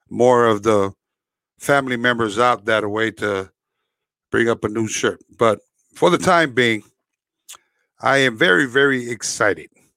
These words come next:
tonight. I'm all, I'm excited all the time, uh, when I do my shows. But this one here, this one here, uh, is a very, very, very, uh, close friend of mine.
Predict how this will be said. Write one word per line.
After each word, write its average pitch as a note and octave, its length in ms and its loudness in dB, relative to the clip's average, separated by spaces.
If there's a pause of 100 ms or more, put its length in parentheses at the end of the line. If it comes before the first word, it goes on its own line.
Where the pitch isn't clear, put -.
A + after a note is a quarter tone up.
(760)
tonight. A#2 480 -2
I'm C3+ 160 0
all, D3 300 2
I'm D3 160 -2
excited A#2 400 -4
all A#2+ 220 -2
the G#2+ 80 -14
time, F#2+ 360 -8 (960)
uh, A2 220 -4
when A#2 180 -4
I A2+ 80 -2
do A2 180 -6
my G#2 140 -6
shows. G#2 260 -10
But G#2 160 -12
this F#3 220 -2
one A2+ 160 -4
here, G2 420 -6 (1040)
this G#2 400 -2
one C3 180 -4
here, G#2+ 540 -2
uh, G2 420 -4
is G2 160 -10
a G2 60 -8
very, C#3 380 2
very, A#2+ 420 0
very, G#2 720 -2 (920)
uh, G2 300 -4
close A#2 300 -4
friend G#2+ 340 -4
of F2+ 80 -10
mine. E2+ 240 -10